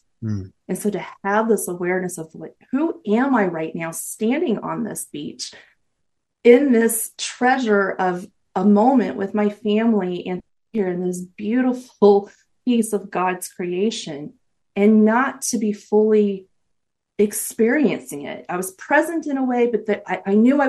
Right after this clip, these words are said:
Speaker 2: wasn't soaking in what it was fully meant to be. And then it was out of that awareness thinking, "This is not who I am."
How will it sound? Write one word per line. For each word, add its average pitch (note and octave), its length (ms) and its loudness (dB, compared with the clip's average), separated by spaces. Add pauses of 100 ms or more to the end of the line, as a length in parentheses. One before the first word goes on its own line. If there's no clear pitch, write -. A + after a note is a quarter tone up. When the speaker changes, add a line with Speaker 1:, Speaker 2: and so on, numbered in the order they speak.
(100)
Speaker 2:
wasn't G#3 240 2
soaking G#3+ 440 -2
in G#3+ 180 2
what F#3 120 -6
it - 100 -8
was F3 120 -12
fully G3 360 0
meant F3+ 260 -8
to - 100 -16
be. - 380 -12 (920)
And G#3+ 120 4
then G3+ 300 4
it G#3 100 4
was F#3+ 300 -2
out G#3 180 0
of G#3+ 160 0
that F#3+ 180 -2
awareness G3 500 -2
thinking, F3 600 -10 (160)
"This G#3 240 -4
is - 180 -8
not G3 260 -8
who F#3 160 -4
I E3+ 240 -12 (100)
am." G3+ 420 0